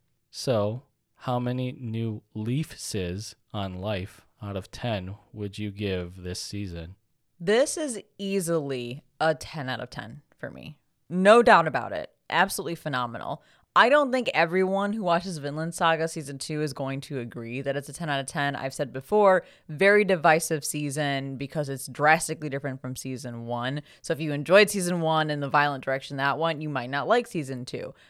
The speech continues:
Speaker 2: But I loved it. I haven't watched something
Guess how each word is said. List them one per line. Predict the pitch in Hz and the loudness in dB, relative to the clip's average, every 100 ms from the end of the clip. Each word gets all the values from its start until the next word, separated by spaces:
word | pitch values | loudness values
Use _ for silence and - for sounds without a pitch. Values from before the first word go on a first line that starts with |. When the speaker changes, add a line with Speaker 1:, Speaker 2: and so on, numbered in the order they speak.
| _ | _
Speaker 2:
But | 156 - | -6 4
I | 156 165 170 165 - _ _ | 6 8 6 0 -10 _ _
loved | 147 143 143 147 143 135 139 | -8 -4 0 2 4 2 -4
it. | 131 90 - - _ _ | -6 -6 -8 -18 _ _
I | 175 220 311 | 6 6 6
haven't | 320 254 220 196 190 | 2 2 2 0 -4
watched | 160 160 151 - | 2 2 2 -2
something | 170 160 156 147 139 | -8 -8 -8 -8 -8